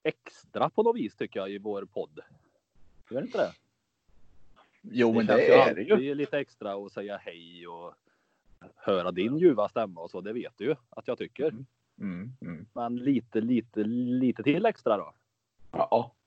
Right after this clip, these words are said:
Speaker 2: ja.
Speaker 1: Ja, du förstår mig kanske.
Speaker 2: Ja, men han är också Sveriges bästa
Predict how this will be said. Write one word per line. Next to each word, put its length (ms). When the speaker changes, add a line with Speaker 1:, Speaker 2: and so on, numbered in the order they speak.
Speaker 2:
ja. 520
Speaker 1:
Ja, 240
du 100
förstår 300
mig 160
kanske. 320
Speaker 2:
Ja, 440
men 240
han 320
är 160
också 720
Sveriges 760
bästa 520